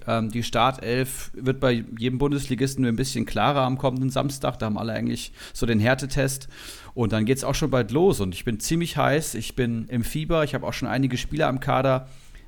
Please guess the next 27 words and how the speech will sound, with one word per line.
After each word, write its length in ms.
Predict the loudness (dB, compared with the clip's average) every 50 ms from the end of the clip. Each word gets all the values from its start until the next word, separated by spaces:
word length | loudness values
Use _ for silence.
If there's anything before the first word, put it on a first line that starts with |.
| -2 2
Ähm, 260 | 2 4 4 2 2
können 220 | 2 4 4 4
ja 100 | 4 2
vielleicht 320 | 2 4 2 2 2 2 0
irgendwie, 300 | -2 -2 0 2 0 0
bevor 260 | 0 0 2 2 2
die 60 | 4
Saison 300 | 2 2 2 2 4 4
losgeht, 340 | 2 2 2 0 0 -2 0
auch 140 | 0 2 2
nochmal 320 | 2 4 4 2 2 0 -4 -8 -2 2
über 140 | 4 4
unsere 260 | 6 6 4 4 4 2
Kader 320 | 4 6 6 8 8 6
schauen. 300 | 6 4 4 4 4 2
Ich 100 | 2 0
glaub, 120 | -2 -4
das 180 | -4 -6 -10 -10 -14 -10 -4
machen 180 | -2 0 2 2
wir 80 | 0
bis 140 | 0 0 -4
jetzt 160 | -6 -4 -2
noch 100 | -4 0
gar 140 | 0 2 2
nicht 120 | 2 2 0
so 80 | -2
viel. 340 | -4 -2 0 2 2 2 0